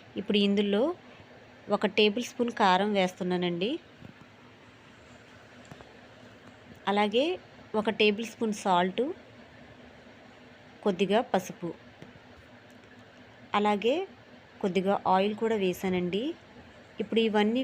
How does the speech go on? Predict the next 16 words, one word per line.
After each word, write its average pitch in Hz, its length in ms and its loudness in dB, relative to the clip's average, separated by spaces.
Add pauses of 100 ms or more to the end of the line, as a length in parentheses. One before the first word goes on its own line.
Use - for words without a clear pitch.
(100)
కూడా 190 200 0 (220)
చికెన్కి 226 460 -2
పట్టేటట్లు 208 600 -2 (680)
కలుపుకుని 202 500 0 (240)
పక్కన 190 320 0
పెట్టుకున్నాను. 180 560 -2 (1400)
ఇప్పుడు 226 180 2
ఈ - 20 6 (120)
చికెన్ 254 320 0
కర్రీ 262 180 4 (100)
టేస్టీగా 214 500 4
రావటం 185 320 2 (100)
కోసం 190 260 -2 (340)
మసాలాలను 208 580 0
తీసుకుందామండి. 180 680 -2 (180)
కొద్దిగా 185 320 0